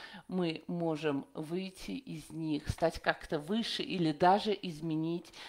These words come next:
действительность. Э, и когда мы сможем преодолеть все проблемы,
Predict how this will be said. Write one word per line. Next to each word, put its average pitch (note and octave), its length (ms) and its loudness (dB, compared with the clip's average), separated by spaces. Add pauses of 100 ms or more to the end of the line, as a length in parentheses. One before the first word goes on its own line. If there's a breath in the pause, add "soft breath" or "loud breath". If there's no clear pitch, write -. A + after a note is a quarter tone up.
(200 loud breath)
действительность. D#3+ 1500 -6 (1400 loud breath)
Э, A3 60 4
и A3+ 300 6
когда C4 580 8 (480 loud breath)
мы G#3+ 140 4
сможем G#3+ 400 0
преодолеть F#3+ 560 2
все F#3+ 220 -4
проблемы, F3+ 760 0